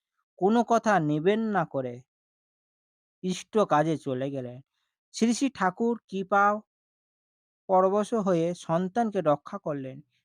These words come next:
সেই জন্য গভীর অনুরাগ, বিশ্বাস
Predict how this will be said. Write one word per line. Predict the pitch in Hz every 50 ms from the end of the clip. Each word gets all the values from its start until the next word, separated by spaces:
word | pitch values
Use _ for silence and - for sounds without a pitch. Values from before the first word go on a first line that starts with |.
| _ _
সেই | - - 156 156
জন্য | 151 165 175 175 175 170 156 139
গভীর | 135 139 143 143 147 170 175 180 175
অনুরাগ, | 151 143 143 147 147 147 160 165 170 175 180 _ _ _ _ _ _ _ _ _ _ _ -
বিশ্বাস | 139 156 151 - - - - 196 180